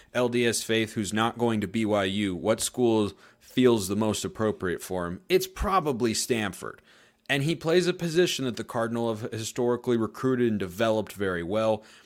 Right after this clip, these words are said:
Now they miss out on this guy. But you know the other team that, you know, and this isn't National Signing Day specific, I'm a little surprised on the one hand and not totally surprised on the other that they are currently last in the twenty twenty-three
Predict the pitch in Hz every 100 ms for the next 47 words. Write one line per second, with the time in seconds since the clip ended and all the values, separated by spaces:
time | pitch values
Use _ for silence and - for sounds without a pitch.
0 | _ - 110 113 117 110 95 92 - 110
1 | 107 107 104 - 107 104 101 - 120 -
2 | - - - 131 202 277 269 147 135 147
3 | - 143 139 131 110 117 107 - - -
4 | _ 135 127 113 139 143 156 123 113 120
5 | 117 113 101 110 113 107 98 92 - 90
6 | - 110 95 85 - _ _ _ _ -
7 | _ - 131 139 123 113 120 147 180 180
8 | 185 165 160 156 131 131 127 113 120 123
9 | 113 123 123 120 107 107 107 107 - -
10 | 123 120 113 - 101 113 113 101 101 92
11 | - 104 110 113 98 - 87 104 107 90
12 | - 110 107 82 90 82 78 80 92 127
13 | 170 - - _ _ - 123 113 - 123
14 | 120 110 120 113 - 120 113 110